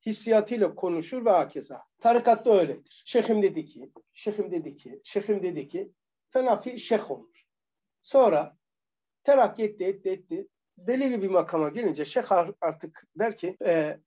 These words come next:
peygamber dedi ki, Resul dedi ki, Resulullah dedi ki, peygamber dedi ki, Peygamber Aleyhisselatü Vesselam dedi ki, fena fi Resul olur. İkinci mevzu. Sonra ne olur? Fena, fena fillah olur.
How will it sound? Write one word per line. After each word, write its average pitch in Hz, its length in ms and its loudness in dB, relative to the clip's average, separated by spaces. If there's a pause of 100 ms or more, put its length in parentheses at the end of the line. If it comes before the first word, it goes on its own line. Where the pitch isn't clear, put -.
(640)
peygamber 220 560 6
dedi 160 220 0
ki, 123 260 -18
Resul 196 460 0
dedi 156 260 -6
ki, 123 180 -20
Resulullah 196 560 2
dedi 160 240 -4
ki, - 200 -20 (1000)
peygamber 214 640 6
dedi 165 220 4
ki, 147 180 -12
Peygamber 202 340 2
Aleyhisselatü 202 360 0
Vesselam 196 300 -4
dedi 160 280 -4
ki, 240 180 -12 (160)
fena 220 340 0
fi 214 140 -6
Resul 160 360 -8
olur. - 420 -20 (840)
İkinci 139 380 -10
mevzu. 127 240 -18 (1120)
Sonra 247 640 6
ne 202 100 4
olur? 170 500 0
Fena, 208 360 2
fena 202 280 4
fillah 180 340 0
olur. 123 180 -4